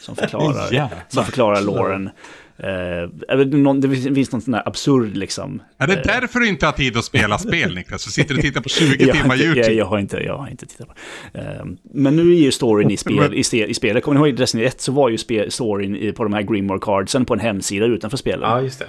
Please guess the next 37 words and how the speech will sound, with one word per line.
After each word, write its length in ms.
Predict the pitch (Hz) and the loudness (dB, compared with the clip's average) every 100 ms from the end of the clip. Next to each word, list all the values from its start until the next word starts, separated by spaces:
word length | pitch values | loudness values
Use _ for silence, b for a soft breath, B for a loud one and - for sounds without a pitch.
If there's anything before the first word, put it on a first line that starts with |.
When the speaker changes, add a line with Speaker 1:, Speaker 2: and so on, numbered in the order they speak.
| 104 | -8
Speaker 3:
Ja. 140 | 117 123 | -6 -4
Speaker 1:
Det 60 | 107 | -2
fick 140 | 120 | 2
man 80 | 135 | 2
aldrig 180 | 120 107 | 4 4
Speaker 2:
Ja, 40 | |
just 140 | 113 - | 4 2
Speaker 1:
veta 100 | 104 | -2
Speaker 2:
det. 20 | |
Speaker 1:
vad 60 | 98 | -4
som 100 | 104 | -4
hände, 300 | 123 104 95 | -2 0 0
Speaker 2:
Ja. 60 | 117 | -2
Speaker 1:
liksom. 260 | 107 - | -4 -6
Det 80 | 113 | 0
har 140 | 123 135 | 2 2
en 40 | |
jättefascinerande 920 | 113 127 - - - 101 117 104 120 | 0 -4 -6 -10 -6 -4 -2 -2 -2
story 280 | 110 104 117 | -2 0 2
det 60 | 123 | 2
här. 140 | 95 | 0
Man 160 | 113 139 | 0 2
kommer 200 | 185 151 | 2 2
till 160 | 147 | 2
Neptunus 460 | 143 127 131 110 120 | 2 2 2 2 2
nu 60 | 117 | 0
i 60 | |
alla 120 | 101 | 0
fall 220 | 95 87 104 | 0 -2 0
och 260 | 113 - | -2 -2
upptäcker 400 | - 120 104 101 | -2 -2 -2 -2
att 80 | - | -4
här 180 | - 156 | -2 -2
finns 220 | 170 127 | 0 -2
det 80 | - | -4
ju 40 | |
folk. 840 | 110 - - 151 165 107 _ - | -10 -8 -2 0 0 -2 _ -20